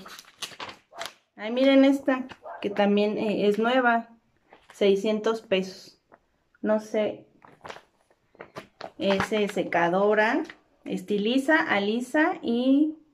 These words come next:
da volumen. O sea, para que te hagas tus, tus ondas. Ay, chicas, pues perfumes todos los de siempre. No hay un perfume nuevo.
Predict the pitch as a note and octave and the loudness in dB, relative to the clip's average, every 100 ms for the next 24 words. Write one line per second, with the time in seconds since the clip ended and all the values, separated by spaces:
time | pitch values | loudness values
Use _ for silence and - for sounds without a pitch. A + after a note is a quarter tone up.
0 | _ _ _ - F#3+ G3 G3 G3+ G#3 G3 | _ _ _ -10 0 2 4 4 4 2
1 | G3 G3+ - - G3 F#3+ F3+ F3 F#3+ G3+ | -2 -4 -8 -6 -2 0 -2 -4 0 2
2 | G3 G#3+ - E3+ - - - _ - F#3+ | 2 0 -4 -10 -10 -20 -20 _ -6 -4
3 | F3+ - G#3+ G#3 F#3+ - - - - - | -2 2 2 2 0 -2 -12 -20 -20 -20
4 | - - - - _ _ _ _ - - | -20 -20 -20 -20 _ _ _ _ -18 -2
5 | A#3+ C4 D4 D#4 D#4 D4 C#4+ C#4 C#4 C#4 | 4 6 6 4 6 6 6 2 6 6
6 | C#4+ D#4+ F#4 A4 B4+ - D4+ D4 D4+ D4 | 6 4 4 2 -2 2 6 10 8 8
7 | A#3+ G3+ G#3 - A#3 A3+ A3 F3+ F3 E3+ | 4 4 0 0 -2 -2 -2 -4 -4 -10
8 | - - - A3 A#3+ C4 C4+ C#4 C#4 C#4+ | -20 -16 -4 0 4 6 8 8 6 4
9 | C#4 C4+ C4+ B3 A#3+ G3 F3+ F3+ F#3 G3 | 4 2 2 -2 0 0 0 0 0 2
10 | G3+ G3+ G3+ G#3+ D4 - | 2 0 0 0 0 -2